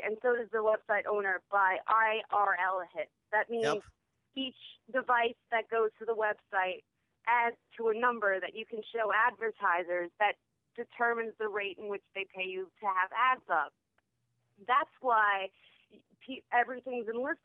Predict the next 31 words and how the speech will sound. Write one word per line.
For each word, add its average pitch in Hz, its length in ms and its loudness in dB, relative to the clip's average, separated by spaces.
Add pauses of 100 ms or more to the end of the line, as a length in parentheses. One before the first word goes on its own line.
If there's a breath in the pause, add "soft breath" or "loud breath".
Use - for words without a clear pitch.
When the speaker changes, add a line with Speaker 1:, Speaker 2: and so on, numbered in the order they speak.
Speaker 1:
form. 185 380 -4 (380 soft breath)
So 269 100 -4
people 320 280 -4
complain 294 440 -6
about 247 300 0
blogs 233 380 0
being 233 360 -6
too 226 120 -12 (100)
stupid. 214 500 -6 (300)
You're 403 260 2
the 392 120 0
reason 349 360 0
why 294 180 2
they're 247 240 0
too 277 140 -8 (140)
stupid. 185 500 -6 (340)
It's 349 220 -4
because 359 380 2
you're 320 200 2
the 330 120 -2
one 311 260 0
clicking 294 480 -10
on 233 220 -2
that 247 180 4 (100)
type 254 220 -8
of 214 160 -8
blog, 262 480 2 (160)
so 233 60 -6
people 233 320 -14
just 226 180 -12 (100)
keep 233 140 -12